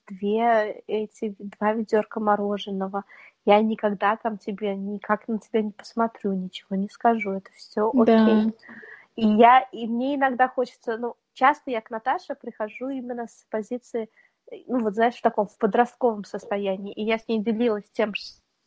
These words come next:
Speaker 2: Мгм.
Speaker 1: чем мы сейчас занимаемся с моим психологом, да, что вот там подросток, у меня очень сильная фигура, и, м, он такой взрослый подросток, да, и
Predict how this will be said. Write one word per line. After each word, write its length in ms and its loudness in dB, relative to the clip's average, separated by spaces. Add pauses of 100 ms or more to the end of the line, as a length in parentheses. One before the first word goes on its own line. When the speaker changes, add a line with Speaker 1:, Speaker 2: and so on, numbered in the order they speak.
(340)
Speaker 2:
Мгм. 380 8
Speaker 1:
чем 100 -14 (180)
мы 160 -6
сейчас 380 -4 (420)
занимаемся 720 0
с 120 -20
моим 160 -6
психологом, 800 2
да, 300 -2
что 440 -8
вот 200 -6 (160)
там 260 -4 (160)
подросток, 760 0
у 80 -4
меня 180 0
очень 400 -4
сильная 400 -4
фигура, 480 2
и, 300 0 (440)
м, 440 0 (140)
он 180 6
такой 280 4
взрослый 640 4
подросток, 680 -4
да, 200 -4 (400)
и 280 0